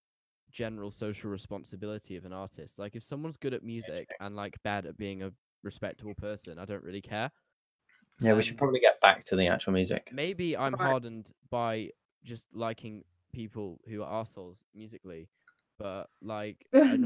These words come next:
Speaker 1: not gonna stop listening to Burzum just 'cause he stabbed the guy and burned a few churches down. Like, that's bad, but I tend to just sort of
Speaker 3: <laughs>
Speaker 1: separ-, I separate the human from, like, the mu-, the, the music, so I
Speaker 2: Yeah.
Speaker 1: don't
Speaker 3: I'm not,
Speaker 1: care if,
Speaker 3: I'm not
Speaker 1: if
Speaker 3: so
Speaker 1: you're,
Speaker 3: good at
Speaker 1: like,
Speaker 3: doing
Speaker 1: an
Speaker 3: that,
Speaker 1: arsehole.
Speaker 3: but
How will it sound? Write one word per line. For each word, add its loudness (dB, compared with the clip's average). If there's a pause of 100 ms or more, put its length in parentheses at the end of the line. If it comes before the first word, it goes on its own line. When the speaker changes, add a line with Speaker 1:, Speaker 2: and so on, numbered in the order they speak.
(140)
Speaker 1:
not -20
gonna -10
stop -6
listening -10
to -10
Burzum -6
just -14
'cause -14
he -10
stabbed -6
the -10
guy -4
and -10
burned -4
a -8
few -10
churches -6
down. -8
Like, -10
that's -10
bad, -2 (460)
but -2
I -2
tend 0
to 8
just -8
sort -2
of 12
Speaker 3:
<laughs> 0
Speaker 1:
separ-, -4 (260)
I 0
separate 2
the -8
human -4
from, -10
like, -8
the -12
mu-, -10 (160)
the, -8
the -10
music, -8
so -8
I -2
Speaker 2:
Yeah. 8
Speaker 1:
don't 12
Speaker 3:
I'm 12
not, 12
Speaker 1:
care -12
if, -16 (260)
Speaker 3:
I'm 6
not 6
Speaker 1:
if 4
Speaker 3:
so 6
Speaker 1:
you're, 2
Speaker 3:
good -4
at 0
Speaker 1:
like, -
Speaker 3:
doing 0
Speaker 1:
an -6
Speaker 3:
that, -4
Speaker 1:
arsehole. -14
Speaker 3:
but -4